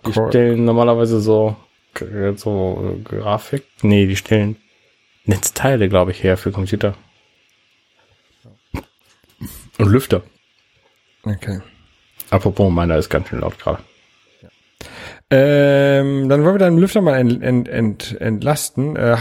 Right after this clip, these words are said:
Speaker 2: haben, haben wir sonst noch was, ähm, Interessantes? Ist denn noch was passiert?
Speaker 1: Interessant nicht, aber ich habe aufgehört zu twittern und zu Facebooken und ich fühle mich gerade ganz gut damit.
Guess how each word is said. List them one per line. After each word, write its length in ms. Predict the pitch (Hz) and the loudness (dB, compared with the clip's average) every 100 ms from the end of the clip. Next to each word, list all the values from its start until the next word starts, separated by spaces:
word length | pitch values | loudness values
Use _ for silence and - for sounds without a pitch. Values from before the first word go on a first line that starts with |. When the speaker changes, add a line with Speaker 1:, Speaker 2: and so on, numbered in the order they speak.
| 123 | -2
Speaker 2:
haben, 240 | 131 120 | -4 0
haben 180 | 190 202 | 2 4
wir 140 | 196 | 4
sonst 200 | 196 240 | 2 2
noch 100 | 220 | 2
was, 260 | 123 101 - | 2 -2 -2
ähm, 400 | 117 107 101 101 - - | 0 2 0 -4 -12 -12
Interessantes? 640 | 113 - - 98 95 - _ _ _ _ _ | -12 -10 -8 -8 -10 -18 _ _ _ _ _
Ist 120 | 120 156 | -4 0
denn 80 | 156 | 0
noch 100 | 135 | 0
was 120 | 135 | -2
passiert? 480 | 135 135 110 - - _ | -2 0 0 -4 -20 _
Speaker 1:
Interessant 880 | 135 113 104 104 - - 110 147 - | 0 0 0 0 -2 -2 -2 -4 -2
nicht, 440 | 139 170 107 - - | 2 2 0 -4 0
aber 220 | 107 113 | 2 2
ich 120 | 117 | 0
habe 140 | 139 139 | -2 -2
aufgehört 380 | 139 131 135 | 0 0 0
zu 80 | 139 | -2
twittern 420 | 135 147 143 127 | -4 -2 0 0
und 160 | 120 120 | 0 -4
zu 80 | 127 | -2
Facebooken 540 | 127 127 - 107 90 | -2 -2 -2 -2 -2
und 160 | 90 - | -4 -4
ich 120 | - | -8
fühle 220 | - 117 | -2 0
mich 180 | 110 - | 0 -2
gerade 300 | - 101 104 | 0 0 2
ganz 200 | 107 - | 0 -2
gut 160 | 110 101 | -4 -2
damit. 300 | 87 82 | -2 -4